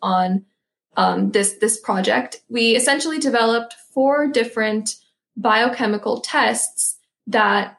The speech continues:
um, when you interpret the results of those four tests, you can rapidly detect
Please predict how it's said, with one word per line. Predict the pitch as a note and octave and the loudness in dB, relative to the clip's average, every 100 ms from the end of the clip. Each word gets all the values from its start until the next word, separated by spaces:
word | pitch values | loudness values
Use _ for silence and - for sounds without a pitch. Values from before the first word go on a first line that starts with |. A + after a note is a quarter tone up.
| - | -4
um, | F#3+ F#3 F#3 | -2 -2 0
when | A3+ A#3+ | 2 2
you | A#3+ | 2
interpret | A#3 A#3 D4+ D4 C4 C4 | 2 0 -4 0 0 0
the | |
results | A3 A3+ G#3 G#3 G#3 | 0 0 0 0 -2
of | A3 | -2
those | G3+ G#3 | -2 -4
four | - G3+ G3+ | -6 -6 -6
tests, | - F3+ G#3 - - - - _ - | -6 -6 -4 -4 -6 -12 -12 _ -2
you | A3 | 0
can | A3 - G3 G3 | 0 0 2 4
rapidly | G#3+ A3+ A3+ G#3+ G#3 | 2 2 2 2 0
detect | G3+ - D4+ A#3+ A#3 - | 0 -2 0 0 -2 -12